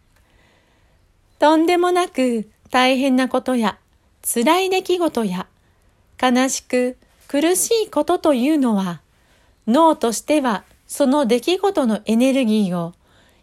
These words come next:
命を脅かす危険なこととして感じているわけです。脳は命を守る、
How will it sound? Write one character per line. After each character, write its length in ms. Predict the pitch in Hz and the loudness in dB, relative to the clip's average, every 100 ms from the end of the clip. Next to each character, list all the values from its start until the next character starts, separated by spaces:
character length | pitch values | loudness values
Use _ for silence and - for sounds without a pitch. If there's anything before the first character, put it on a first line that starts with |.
| _ | _
命 580 | 233 277 285 254 - 202 | -2 2 2 0 -2 -2
を 200 | 180 180 | 0 0
脅 280 | 185 277 320 | 0 2 2
か 200 | 320 330 | 2 -2
す 280 | - 208 202 - _ | -2 -6 -6 -10 _
危 100 | - | -12
険 380 | - 349 381 392 | -2 0 0 -2
な 100 | 381 | -2
こ 160 | 370 | -4
と 300 | 370 370 - _ _ _ _ _ _ _ _ _ | -2 -2 -4 _ _ _ _ _ _ _ _ _
と 140 | 208 | -4
し 180 | 208 - | -4 -8
て 300 | - 220 214 _ _ - | -4 -4 -6 _ _ -20
感 280 | - 240 302 | -6 -2 0
じ 120 | 330 | 0
て 180 | 320 311 | 2 2
い 20 | |
る 100 | 294 | 4
わ 100 | 240 | 0
け 140 | 202 190 | 0 -4
で 140 | 165 | -6
す。 180 | 165 - _ _ _ _ _ _ _ _ _ _ _ _ _ _ _ _ _ _ _ _ _ 285 | -10 -14 _ _ _ _ _ _ _ _ _ _ _ _ _ _ _ _ _ _ _ _ _ -2
脳 320 | 370 427 359 | 0 0 0
は 380 | 240 220 190 - _ _ _ | 0 -2 -4 -10 _ _ _
命 540 | 277 392 381 330 220 | -2 0 0 -2 -2
を 100 | 214 | -2
守 380 | 185 190 196 247 | -2 -2 0 -2
る、 180 | 202 | -4